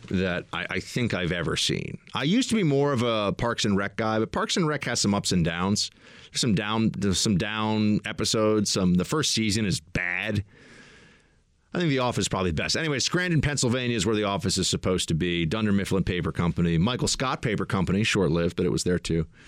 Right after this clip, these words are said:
Uh, so that's where Biden comes from. And look, you know, he's got a, a, a nice story. He played, uh,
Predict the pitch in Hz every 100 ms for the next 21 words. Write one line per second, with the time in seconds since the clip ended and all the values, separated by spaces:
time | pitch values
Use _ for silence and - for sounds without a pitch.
0 | - - - - - - - 95 95 92
1 | - 127 151 165 160 123 127 113 107 98
2 | 98 92 - 98 92 90 90 73 - 107
3 | 107 107 - - 277 233 226 202 170 180
4 | 175 143 113 120 120 120 135 123 139 151
5 | 156 - 143 135 135 135 123 - 127 127
6 | 127 117 113 104 101